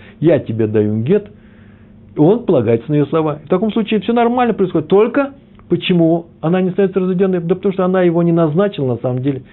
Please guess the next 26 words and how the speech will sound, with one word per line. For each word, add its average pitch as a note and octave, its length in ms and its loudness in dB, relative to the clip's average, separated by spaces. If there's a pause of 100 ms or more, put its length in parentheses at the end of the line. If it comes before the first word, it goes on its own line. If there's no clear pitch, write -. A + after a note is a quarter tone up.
(560)
тем E3 140 2
человеком, F#3 360 2
за A#2 60 -2
которого C#3+ 400 2
он C3 220 -4
себя C3 120 0
выдаёт, B2+ 420 0
и B2+ 40 -4
за G2+ 100 -6
которого, G#2+ 340 -4 (280)
и A#2 140 -6
по A2 100 -16
которому, A2+ 320 -4
по G#2+ 120 -6
поводу B2 280 -2
которого A#2+ 320 -4 (300)
и G2+ 340 0
поверил G2+ 340 0
ему, E2+ 300 -4 (340)
э, F#2+ 640 -2
муж. F#2 320 -4 (1400)
Вот G3 240 2
мы C3 200 2
и A#2 40 2
получили B2 480 0
отсюда C3+ 640 0